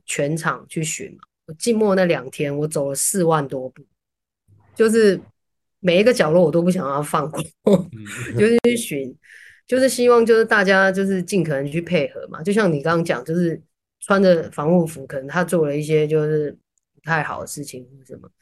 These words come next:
Speaker 1: 你就是只能上去劝说。但是因为我们毕竟我们不是执法人员，我们也只能劝说。对啊，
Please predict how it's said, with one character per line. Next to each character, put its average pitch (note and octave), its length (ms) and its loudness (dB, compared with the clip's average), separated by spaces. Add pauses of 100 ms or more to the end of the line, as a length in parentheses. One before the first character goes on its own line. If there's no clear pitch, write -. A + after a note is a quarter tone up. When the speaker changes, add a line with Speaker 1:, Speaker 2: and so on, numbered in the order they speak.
(320)
Speaker 1:
你 - 80 -20
就 D3+ 160 -4
是 D#3+ 160 0 (100)
只 C#3+ 120 -8
能 C#3+ 160 -4
上 D#3 180 -2
去 D3+ 100 -4
劝 C3 300 -6
说。 - 260 -18 (720)
但 F#3 160 2
是 G#3 160 2
因 G#3 120 4
为 G3 100 4
我 D3+ 100 2
们 C#3+ 160 -8
毕 F3 240 0
竟 D#3+ 320 -2 (180)
我 C3+ 80 -20
们 C#3 180 -16
不 D3+ 100 -12
是 D#3 280 -4 (400)
执 C#3+ 180 -12
法 B2+ 200 -8
人 - 160 -20
员， - 160 -20 (580)
我 - 40 -18
们 D3+ 100 -4
也 D#3 140 4
只 D3+ 180 -8
能 C3+ 180 -12
劝 C#3 260 -2
说。 A#2 200 -12
对 - 680 -20
啊， - 100 -20